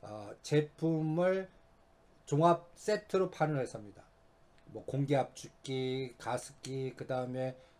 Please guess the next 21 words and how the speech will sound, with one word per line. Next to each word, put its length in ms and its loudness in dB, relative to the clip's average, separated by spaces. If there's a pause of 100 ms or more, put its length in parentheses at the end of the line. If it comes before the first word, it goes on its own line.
또 300 4
호흡 320 -2
관련 600 0
마취뿐만 1000 -6
아니라 480 0 (220)
산소 520 -2
튜브, 380 -2
그러니까 500 2 (220)
여러분들 380 6
응급 320 0
환자가 400 2
와서 640 2 (240)
뭐 160 -2
산소 360 -2
튜브 220 -4
메고 380 0
일회용 600 2
호흡기, 640 -2
또 360 0 (300)
그 80 -2
다음에, 540 4